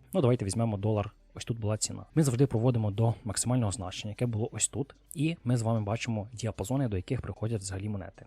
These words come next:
Дивіться, друзі, працює статистика так, на історії. Я з вами ділюся це, цим абсолютно безкоштовно, тому що це потрачений був на мій, на цей аналіз було потрачено досить багато часу, друзі, досить багато було аналізів, монет з попередніх циклів, так, і сьогодні ви просто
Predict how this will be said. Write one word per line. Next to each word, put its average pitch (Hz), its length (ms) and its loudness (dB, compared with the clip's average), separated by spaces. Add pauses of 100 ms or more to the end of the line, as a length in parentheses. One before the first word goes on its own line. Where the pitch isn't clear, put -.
(100)
Дивіться, 120 240 0
друзі, 90 220 -4
працює 160 380 4
статистика - 520 0
так, 104 400 -4
на 131 120 2
історії. 104 500 -2
Я 113 140 -2
з 120 40 -2
вами 113 180 2
ділюся 113 280 -2
це, 101 500 -2
цим 113 320 0
абсолютно 117 360 -2
безкоштовно, 113 680 -4 (180)
тому 107 160 -4
що - 140 -6
це 113 480 4 (120)
потрачений 113 440 0
був 107 220 0
на 101 120 -2
мій, 110 280 -2 (420)
на 117 60 2
цей 131 160 4
аналіз 123 300 4
було 113 240 2
потрачено 104 420 0
досить 120 300 4
багато 107 260 -2
часу, 127 360 4
друзі, 123 260 4
досить 110 300 -2
багато 101 300 -6
було 98 260 -4 (340)
аналізів, 127 640 2
монет 110 320 0
з - 80 -2
попередніх 104 440 -2
циклів, 131 400 0
так, - 360 -8
і 117 160 0
сьогодні 139 300 2
ви 123 120 2
просто 117 380 0